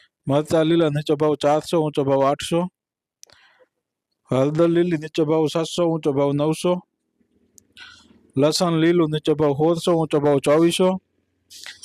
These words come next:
મકાઈ લીલી નીચો ભાવ બસો વીસ, ઊંચો ભાવ ત્રણસો ચાલીસ. તો આ હતા આજના રાજકોટ માર્કેટ યાર્ડના લીલા શાકભાજીના બજાર ભાવ.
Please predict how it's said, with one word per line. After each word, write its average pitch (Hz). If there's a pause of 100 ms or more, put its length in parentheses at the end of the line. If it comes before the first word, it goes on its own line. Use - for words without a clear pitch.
(500)
મકાઈ 156
લીલી 175
નીચો 151
ભાવ 156
બસો 156
વીસ, 165
ઊંચો 156
ભાવ 151 (460)
ત્રણસો 156
ચાલીસ. 170 (1700)
તો -
આ 156
હતા 160
આજના 165
રાજકોટ 147
માર્કેટ 147
યાર્ડના 156
લીલા 147
શાકભાજીના 147
બજાર 143
ભાવ. 165